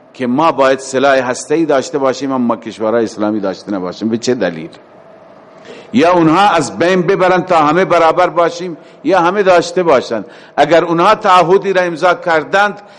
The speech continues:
سران حکومت‌های اسلامی هم اون تعهد را امضا کنند که استفاده نکنند، ولی برای دفاع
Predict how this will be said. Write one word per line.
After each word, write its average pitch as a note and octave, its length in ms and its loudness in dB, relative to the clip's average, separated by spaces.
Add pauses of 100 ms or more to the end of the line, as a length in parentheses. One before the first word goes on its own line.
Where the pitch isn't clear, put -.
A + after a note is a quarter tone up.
(160)
سران G3+ 600 2
حکومت‌های E3+ 960 2
اسلامی F3+ 400 2
هم A3+ 120 0
اون G#3+ 120 -2
تعهد D3+ 380 2
را C3 60 4
امضا G#2+ 300 -2
کنند D#2+ 340 -14 (1700)
که C#3+ 220 2
استفاده C3 600 -2
نکنند، G#2 540 -8
ولی E3 180 -2
برای C#3 320 0
دفاع C3+ 640 -2